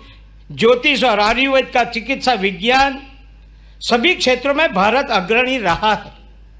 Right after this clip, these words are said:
वास्तव में भारतीय ज्ञान परंपरा के संपूर्ण विश्व का मार्गदर्शन किया है या सुना है। त-, तक्षशिला और म-,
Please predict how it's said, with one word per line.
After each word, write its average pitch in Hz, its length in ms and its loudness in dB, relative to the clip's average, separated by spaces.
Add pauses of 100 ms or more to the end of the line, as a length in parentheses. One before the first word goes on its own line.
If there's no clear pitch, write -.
(840)
वास्तव 247 480 0
में 339 180 2
भारतीय 262 460 2
ज्ञान 240 400 0
परंपरा 269 560 0
के 269 200 -2
संपूर्ण 311 680 -4
विश्व 240 360 -4
का 247 360 -2 (200)
मार्गदर्शन 233 760 0
किया 214 340 0
है 240 520 -2
या 208 240 2
सुना 226 340 -2
है। 190 340 -2 (380)
त-, 220 200 -4
तक्षशिला 285 640 0
और 294 100 0
म-, 214 240 0